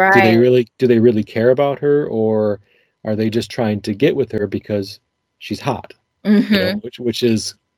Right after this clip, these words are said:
Speaker 1: basically said right there in the next couple of lines.
Speaker 2: Mm-hmm.
Speaker 1: So much harder when your body's hot. So maybe she's getting a lot, lot more attention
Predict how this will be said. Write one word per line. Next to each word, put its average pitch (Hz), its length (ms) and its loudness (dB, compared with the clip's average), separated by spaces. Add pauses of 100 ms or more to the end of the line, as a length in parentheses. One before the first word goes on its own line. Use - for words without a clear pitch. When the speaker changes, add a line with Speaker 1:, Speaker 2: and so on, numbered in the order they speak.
(540)
Speaker 1:
basically 107 400 -4
said 107 240 0
right 101 180 -2
there 107 140 -2
in 95 80 -6
the 95 80 -6
next - 440 -10
couple 98 340 -8
of 90 80 -10
lines. 104 460 -4 (200)
Speaker 2:
Mm-hmm. 185 260 -10
Speaker 1:
So 117 200 -4
much 123 180 2
harder 135 360 2
when 98 120 -6
your 95 120 -8
body's 113 400 -4
hot. - 300 -18
So 98 400 -6 (380)
maybe 101 260 -6
she's 107 260 -4
getting 113 440 0
a 110 80 -6
lot, 107 260 -4 (360)
lot 110 180 -2
more 113 200 -2
attention 98 680 -4